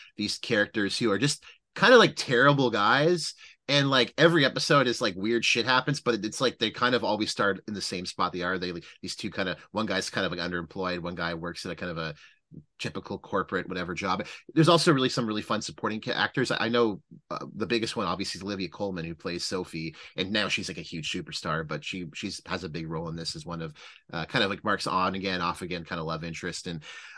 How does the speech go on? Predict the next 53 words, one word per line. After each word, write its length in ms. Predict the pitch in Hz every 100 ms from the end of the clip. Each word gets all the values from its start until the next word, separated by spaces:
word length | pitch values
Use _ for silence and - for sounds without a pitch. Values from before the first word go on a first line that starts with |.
| -
it's 140 | 165
kind 180 | - 202
of 80 | 180
funny 200 | 165 170
'cause 180 | 151 123
I 60 |
think 120 | 117 120
the 60 |
show 180 | 113 120
starts 280 | - 123 120
off, 160 | 120 117
you 80 |
kind 180 | 110 117
of 120 | 98 - _
more 260 | 117 113 110
sympathize 480 | 123 87 95 95
with 160 | 95 87
Mark. 300 | 92 101 113
He's 180 | 104 98
the 80 | 98
more 220 | 95 87
normal 360 | 90 101 107
one. 420 | 104 107 107 104 101 - - - -
Um, 340 | 95 92 87 - _
Jez 220 | - 113 104
is 180 | 98
kind 180 | - 113
of 120 | 98
this, 200 | 90 90
like, 240 | 110 87 - - -
dirtbag 480 | 113 107 104 101 98
guy 240 | 101 101
who 80 | 104
just 180 | 98 98
makes 220 | 95 -
tunes. 420 | - 101 110 - - - -
And 160 | 147 160
then 180 | 165 196
by, 180 | 185 170
like, 160 | 160
the 140 | 143 117
end 120 | 135
of 100 | 127
season 300 | - 117 110
one, 220 | 110 135
I'm 100 | 139
like, 260 | 131 107 - - -
"Man, 680 | 135 190 143 107 104 95 104
<laughs> 160 | 123
Mark's 360 | 170 135 180 -
horrible." 440 | - 175 156 175
I 100 | 143
like, 260 | 139 143 151